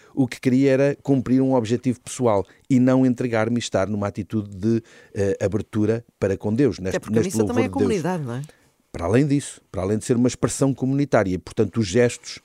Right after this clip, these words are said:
Speaker 1: e as formas devem também ter essa dimensão comunitária. Mas o que a Igreja nos diz não é que nós temos que comungar todos os domingos. Aliás, os preceitos da Igreja diz que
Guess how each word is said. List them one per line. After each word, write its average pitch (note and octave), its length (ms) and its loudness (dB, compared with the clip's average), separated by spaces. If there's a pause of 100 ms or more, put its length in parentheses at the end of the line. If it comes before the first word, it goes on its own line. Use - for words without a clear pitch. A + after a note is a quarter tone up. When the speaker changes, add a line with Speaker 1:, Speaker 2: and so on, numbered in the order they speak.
(140)
Speaker 1:
e A2 80 0
as A2 100 0
formas A#2+ 480 0 (240)
devem A2+ 340 4
também A#2 260 2
ter A#2+ 180 0
essa A#2+ 220 0
dimensão A#2+ 380 -2
comunitária. A#2+ 600 -2 (600)
Mas C#3 200 4
o E3 60 0
que G#3+ 80 2
a G3 40 6
Igreja E3+ 320 2
nos C3 160 -2
diz D3+ 200 0
não E3+ 160 0
é E3+ 60 2
que E3+ 100 -8
nós E3+ 180 0
temos F3 220 -2
que - 80 -20
comungar E3 380 2
todos D#3 200 -2
os C#3 40 -12
domingos. C#3 280 0
Aliás, F#2+ 300 2
os D#2+ 140 -10
preceitos - 360 -4
da G#2+ 100 0
Igreja A#2+ 320 2
diz C3 200 -2
que D3 320 -2